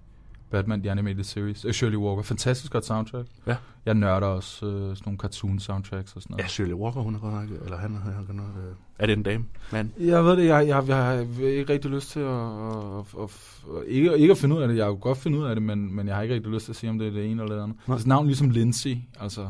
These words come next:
Speaker 2: Ja, ja.
Speaker 1: Så har du Lindsay Lohan på den ene side, og så har du Lindsey Graham, som stillede op
Speaker 2: Ja, det er rigtigt.
Speaker 1: som, øh, republikansk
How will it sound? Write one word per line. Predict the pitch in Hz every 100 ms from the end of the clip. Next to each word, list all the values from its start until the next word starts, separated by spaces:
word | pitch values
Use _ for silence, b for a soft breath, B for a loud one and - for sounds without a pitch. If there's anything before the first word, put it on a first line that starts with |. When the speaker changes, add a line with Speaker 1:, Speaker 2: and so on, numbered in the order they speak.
| 98
Speaker 2:
Ja, | 110 110 - _ - 113
ja. | 110 - -
Speaker 1:
Så | - 120
har |
du | 123
Lindsay | 120 117 120
Lohan | 113 127 147
på | 131
den | 117
ene | 117
side, | 123 120
og | 113
så |
har | 113
du | 110
Lindsey | 107 101 98
Graham, | 101 98 110 104
som | - 95 95
stillede | - 98 95
op | 95 110
Speaker 2:
Ja, |
det | 107
er | 110
rigtigt. | 110 101
Speaker 1:
som, | 107 104 101
øh, | 98 95
republikansk | 101 101 98 98 82 - -